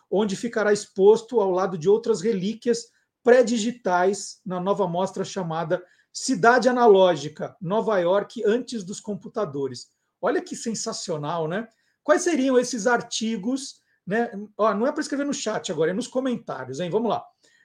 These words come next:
É pra agitar os comentários, pessoal do chat, é nos comentários, pessoal do Facebook, nos comentários. Se a gente fosse fazer uma, por exemplo, São Paulo analógica, né? A cidade antes dos computadores. O que vocês lembram, né? A gente tem ainda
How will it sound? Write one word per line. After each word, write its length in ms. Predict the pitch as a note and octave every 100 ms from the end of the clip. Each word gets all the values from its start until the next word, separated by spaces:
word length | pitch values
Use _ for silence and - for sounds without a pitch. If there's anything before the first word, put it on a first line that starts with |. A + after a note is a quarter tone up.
| _ _
É 100 | F3
pra 160 | E3+ G#3
agitar 360 | F3+ F#3+ A3
os 140 | A#3+ A#3
comentários, 840 | - D#4+ D#4 - B3+ A#3+ F3 D3+
pessoal 320 | - F#3+ A3+
do 80 | A#3
chat, 720 | A3 - B3+ B3 - A3+ A#3 - _ _ _ -
é 80 | F3+
nos 260 | F#3+ C4+
comentários, 720 | - C4 B3+ G#3+ - F#3+ G3+ F#3+
pessoal 280 | G3+ G#3+ G#3+
do 60 |
Facebook, 580 | - A3 G#3+ E3+ A#3 G#3+
nos 180 | A3 C4
comentários. 680 | B3 A3 D#3 F#3 F#3 F#3+ - _ _ _
Se 100 | -
a 40 |
gente 180 | A#3 D4+
fosse 160 | C#4 -
fazer 460 | B3 F3+ A3 B3
uma, 260 | G#3+ A3+ A3+
por 220 | - A#3+
exemplo, 320 | A#3 A3+ A3+
São 260 | G3 - A#3
Paulo 380 | - A#3+ C#4 C4
analógica, 1000 | B3+ A#3 F3 F3 E3+ C3+ A#2 B2 D#3 C#3
né? 220 | F#3 B3 - _ _ _ _
A 80 | F3+
cidade 540 | - A3+ E3+ A3+ F#3+
antes 180 | A#3 A#3
dos 120 | - -
computadores. 720 | A#3 A#3 - G#3+ D3 D#3+ D3
O 40 |
que 60 | A4
vocês 300 | G#4+ B3+ E3+
lembram, 500 | E3+ D3 B2+ A#2+ C3+
né? 100 | F3+
A 80 | F3
gente 220 | C4+ -
tem 180 | D#4+ A#3
ainda 340 | E3+ D#3+ -